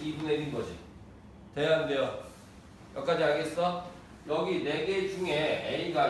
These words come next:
이렇게 세 번은 이겨줘야 이거 네 번째 이기게 되는 거 아니야. 여기선 B가 이기고.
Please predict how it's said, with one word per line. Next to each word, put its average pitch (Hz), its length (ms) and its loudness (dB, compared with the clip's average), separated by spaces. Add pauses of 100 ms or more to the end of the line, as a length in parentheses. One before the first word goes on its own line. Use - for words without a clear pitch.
이렇게 170 800 2
세 190 220 -2
번은 190 460 2
이겨줘야 147 680 2
이거 - 140 0
네 139 160 0
번째 165 260 -2
이기게 143 260 -2
되는 123 200 -2
거 107 120 0
아니야. - 500 -2 (260)
여기선 139 320 -2
B가 127 320 -2
이기고. 98 600 -4